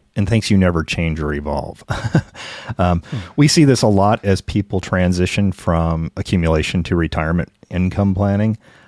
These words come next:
Speaker 1: where their risk tolerance when they were twenty-five, thirty-five, forty-five is completely different than when they're fifty-five, sixty-five. But their advisor doesn't update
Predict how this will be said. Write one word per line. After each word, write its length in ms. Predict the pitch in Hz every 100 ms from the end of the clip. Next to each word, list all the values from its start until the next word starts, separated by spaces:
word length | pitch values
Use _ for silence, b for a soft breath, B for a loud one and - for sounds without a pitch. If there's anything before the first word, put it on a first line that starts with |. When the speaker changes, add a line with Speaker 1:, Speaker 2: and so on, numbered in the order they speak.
| b
Speaker 1:
where 420 | - 95 90 85 87 -
their 240 | 92 92
risk 240 | 87 104 -
tolerance 440 | - 104 98 95
when 120 | 101 92
they 100 | 90
were 360 | 90 85 80 - _ _
twenty-five, 500 | - 98 98 98 90
thirty-five, 460 | - 95 85 85 82
forty-five 720 | - 113 92 85 85 82 82 - b b _ -
is 180 | 101 -
completely 640 | 101 - - 139 - 92
different 440 | 87 80 - 85
than 160 | - 85
when 240 | 87 92
they're 180 | 90 85
fifty-five, 500 | - 92 87 - 78
sixty-five. 640 | - 120 - - 76 - - -
But 180 | 87
their 180 | 92 90
advisor 600 | 87 87 85 90 92 85
doesn't 520 | 82 87 87 87 82 -
update 440 | 92 - 85 76